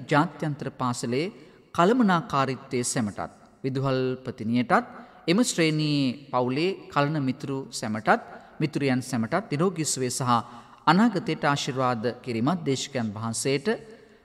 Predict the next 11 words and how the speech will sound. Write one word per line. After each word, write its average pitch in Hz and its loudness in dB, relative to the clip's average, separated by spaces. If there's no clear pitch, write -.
මහා 160 2
සංඝරුවන්ට 160 0
ආශිර්වාද 123 2
කිරීමත්, 147 2
සෞභාග්‍යමත් 160 2
ශ්‍රී 147 -4
ලංකාවකට 127 -2
තුරුවන්ගේ 139 2
ආශිර්වාදය 139 0
සහ - -4
දෙව් 151 6